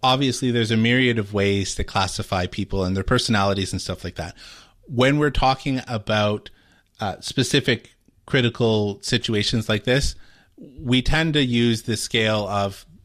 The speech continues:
there are people who have risk aversion, there are people who have temporal discounting, there are people who have, who,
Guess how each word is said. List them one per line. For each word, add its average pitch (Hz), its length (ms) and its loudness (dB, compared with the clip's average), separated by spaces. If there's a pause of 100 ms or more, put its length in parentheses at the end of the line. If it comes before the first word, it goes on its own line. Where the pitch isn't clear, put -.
(140)
there 110 200 0
are 101 160 0
people 120 340 -4
who 104 260 -4
have 98 340 -4
risk 127 220 0
aversion, 123 640 0
there 104 120 0
are 98 60 0
people 117 340 -2
who 107 220 -4
have 98 500 -2 (320)
temporal 117 380 -2
discounting, 104 720 -4 (500)
there 110 160 0
are 104 60 0
people 127 340 2
who 110 80 0
have, 110 340 0 (100)
who, 107 380 2